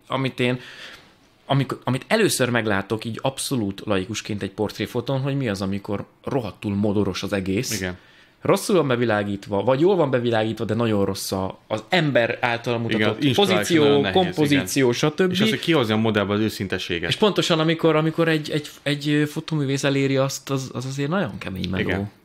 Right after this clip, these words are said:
Speaker 2: Igen, igen. Na, na, e-, na ez, ez, ez az a szint, ami tényleg az van, hogy amikor, és, és, és ehhez, ehhez meg ugye kell egy kis, ö, érzék is. Ez, ez nem teljesen tanulható az, hogy, hogy, hogy bánsz. Tehát ez, ez, itt, itt nagyon sok számít az empatikus, olyan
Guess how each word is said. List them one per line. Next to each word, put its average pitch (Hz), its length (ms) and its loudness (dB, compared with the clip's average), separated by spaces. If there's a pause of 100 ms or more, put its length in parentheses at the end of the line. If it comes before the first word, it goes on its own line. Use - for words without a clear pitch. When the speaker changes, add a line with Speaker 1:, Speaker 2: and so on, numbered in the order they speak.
(140)
Speaker 2:
Igen, 95 240 -6
igen. 98 200 -6
Na, 110 220 -2
na, 123 140 2
e-, 131 220 2
na 131 160 0
ez, 127 200 0
ez, 135 180 2
ez 127 260 2
az 110 120 2
a 101 80 0
szint, 107 360 -4
ami 98 300 -2
tényleg 92 300 0
az 90 180 0
van, 90 140 -4
hogy 90 140 -4
amikor, 90 460 -4
és, - 140 -8
és, 117 180 -4
és - 220 -6
ehhez, 123 420 -2
ehhez 113 340 -4
meg 110 140 -2
ugye 107 200 0
kell 110 260 0
egy 95 140 0
kis, - 320 -6
ö, 95 200 2 (400)
érzék 92 460 -2
is. - 360 -10
Ez, 107 180 -8
ez 113 120 -6
nem 120 180 -4
teljesen 95 360 -2
tanulható 92 460 -6
az, 90 80 -4
hogy, 92 120 -8
hogy, 98 240 -6
hogy 101 140 -4
bánsz. 85 340 -4
Tehát - 200 -8
ez, 90 120 -4
ez, 92 240 -8
itt, - 160 -12
itt 110 140 -10
nagyon 110 220 -2
sok 95 200 -8
számít 95 260 -8
az 104 280 -4
empatikus, 95 580 -8
olyan 92 240 -6